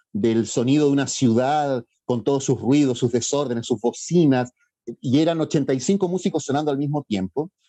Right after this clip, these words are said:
Y yo recuerdo que yo había estudiado todo, mucho, y yo podía escribir la partitura del Mandarín Maravilloso de memoria,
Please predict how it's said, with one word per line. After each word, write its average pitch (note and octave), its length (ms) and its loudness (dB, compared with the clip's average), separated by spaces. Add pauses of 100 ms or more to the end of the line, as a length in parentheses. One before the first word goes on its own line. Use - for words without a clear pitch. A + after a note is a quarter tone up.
(260)
Y A#2+ 80 2
yo F3 140 6
recuerdo G#3+ 300 4
que D#3+ 100 4
yo D3+ 80 6
había E3+ 120 6
estudiado C3+ 420 4
todo, G2 320 0
mucho, F#2+ 520 0
y G2+ 100 0
yo B2 120 4
podía C#3 240 2
escribir C#3+ 320 2
la D#3 100 0
partitura C#3+ 400 0
del B2+ 80 0
Mandarín A#2 300 0
Maravilloso A2 460 -2
de A#2 120 0
memoria, A#2+ 480 -4